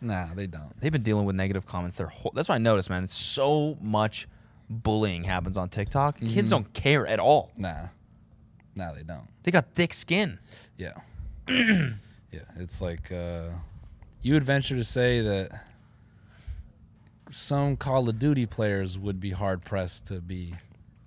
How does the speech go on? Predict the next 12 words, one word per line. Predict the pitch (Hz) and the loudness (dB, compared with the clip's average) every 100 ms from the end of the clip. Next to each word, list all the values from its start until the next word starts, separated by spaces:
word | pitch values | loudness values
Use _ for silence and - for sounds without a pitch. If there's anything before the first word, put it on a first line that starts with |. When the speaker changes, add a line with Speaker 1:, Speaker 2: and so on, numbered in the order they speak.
| - - - _ - - - | -20 -20 -20 _ -20 -20 -6
Speaker 2:
Yeah. | 95 73 - _ - _ - | -4 -4 -6 _ -20 _ -4
Speaker 1:
put | 123 - | -4 -2
together | 98 101 107 95 90 92 | -4 0 0 0 -4 -6
in | 101 | -6
the | 95 | -6
TikTok | - 95 - 95 92 | -6 -8 -6 -6 -6
environment. | 95 92 92 92 87 | -6 -4 -4 -6 -2
Speaker 2:
Yeah. | 98 107 - - _ - _ _ - | 0 0 -4 -20 _ -20 _ _ -18
Speaker 1:
It's | - 90 | -12 -12
like, | 98 - - 101 95 | -10 -10 -6 -6 -8
<laughs> | - - | -14 0
'cause, | 180 170 | 2 2